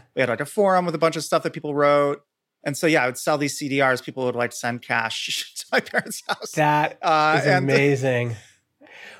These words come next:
Speaker 1: Yeah.
Speaker 2: Wow.
Speaker 1: Uh, and, like, I was an early, like, Amazon affiliate, you know, back in, like, nineteen ninety-four, ninety-five. Like, you, you know, I'm, I think I made, like, a, you know, for, I think I was, like,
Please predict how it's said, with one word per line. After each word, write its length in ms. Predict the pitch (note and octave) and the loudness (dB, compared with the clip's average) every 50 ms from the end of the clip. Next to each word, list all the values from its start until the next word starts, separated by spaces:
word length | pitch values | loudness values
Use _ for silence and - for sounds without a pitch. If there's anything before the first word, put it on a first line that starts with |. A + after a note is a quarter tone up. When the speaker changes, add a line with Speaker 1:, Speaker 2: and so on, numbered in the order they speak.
| - - | -10 -2
Speaker 1:
Yeah. 180 | E3+ F3 G3+ G3 D#3+ | 0 2 4 4 4
Speaker 2:
Wow. 500 | - E3+ F3+ F#3+ F3+ E3 D3+ C3 B2+ B2 | 4 2 2 2 2 2 2 2 2 2
Speaker 1:
Uh, 380 | E3 D#3+ D#3+ D#3+ D#3 D#3 E3 | 2 2 4 2 2 2 2
and, 360 | E3+ D#3+ D#3+ D#3+ D#3 D3+ - | 2 0 0 0 -2 -4 -6
like, 340 | C#3+ D3 D3 C#3+ C#3 C3+ - - - - _ _ _ _ _ _ _ _ _ _ _ _ _ _ _ _ - | -2 2 2 2 2 0 -4 -10 -20 -20 _ _ _ _ _ _ _ _ _ _ _ _ _ _ _ _ -8
I 420 | - C#3+ D3+ D3 D3 D3 C#3 C#3 _ _ - - | -2 0 2 2 2 0 -2 -4 _ _ -14 -6
was 160 | - D#3 C3+ | -4 -2 -2
an 60 | E3 C#3+ | 0 2
early, 360 | D#3+ D#3+ D#3 D3+ D3+ D3+ D3+ | 2 2 4 4 4 2 2
like, 200 | C#3+ C#3 C3 D3+ | 2 0 0 0
Amazon 400 | C#3+ D3 D#3+ D3 D3+ E3+ D#3+ E3 | -2 -2 -2 0 0 0 0 0
affiliate, 600 | D#3+ - F3 E3 E3 E3+ E3+ E3+ E3+ E3+ E3+ - _ _ _ _ _ _ - | 0 0 0 2 2 4 4 4 2 2 0 -4 _ _ _ _ _ _ -8
you 120 | - D#3+ | -4 -2
know, 220 | D#3 D#3 D#3 D#3+ E3 | 2 2 2 2 2
back 320 | D3 D3+ C#3 C#3 C#3 - | 2 2 2 2 2 -2
in, 80 | D#3 D3 | -4 -2
like, 220 | C#3+ D3 C#3+ C#3 | 0 -2 0 0
nineteen 260 | D#3 D3+ D#3 D#3 E3+ | -2 -4 -4 -4 -6
ninety-four, 960 | D#3 D3+ D3+ D3+ D3+ D#3 D#3 D#3 - E3 E3 D#3+ E3 E3 E3 E3 E3 E3 E3+ F3 | -4 -4 -2 -2 0 -2 -2 -2 -2 -2 0 2 2 4 2 2 2 2 0 0
ninety-five. 760 | E3 D#3+ D#3+ E3 D#3 - C#3+ C3+ C#3 C#3+ D3 D3+ D#3 D#3+ D#3 - | -2 -2 -4 -4 -2 0 2 2 4 4 4 2 0 -2 -4 -4
Like, 200 | D3+ C#3+ C#3 - | -6 -6 -4 -6
you, 80 | C3+ - _ _ - | -10 -10 _ _ -2
you 80 | F3 | 2
know, 200 | C#3 C3 B2+ B2+ - - | 2 2 2 0 -6 -8
I'm, 180 | G3 D3 D#3 - _ _ _ _ _ - | -8 -8 -8 -8 _ _ _ _ _ -6
I 40 | D#3 | -4
think 160 | D3 C#4+ D4+ | -4 -2 -2
I 60 | F#4+ | -2
made, 180 | D#4+ C4 G#3 F3 | 0 2 4 4
like, 140 | D#3 C#3 C3 | 4 2 0
a, 100 | A#2+ - _ _ - | -2 -8 _ _ -2
you 60 | G#3 | 0
know, 100 | D3+ A#2+ | 0 0
for, 380 | - - C#3 B2+ A#2+ A2 - _ _ _ _ _ _ _ _ _ _ _ _ _ _ | 0 0 0 0 0 0 -6 _ _ _ _ _ _ _ _ _ _ _ _ _ _
I 100 | - A#2 | -10 -8
think 180 | A2 C3+ A#2+ A#2+ | -4 -2 0 0
I 20 | |
was, 180 | A2 G#2 G2+ - | 0 0 -2 -6
like, 140 | G#2 G#2 | -10 -10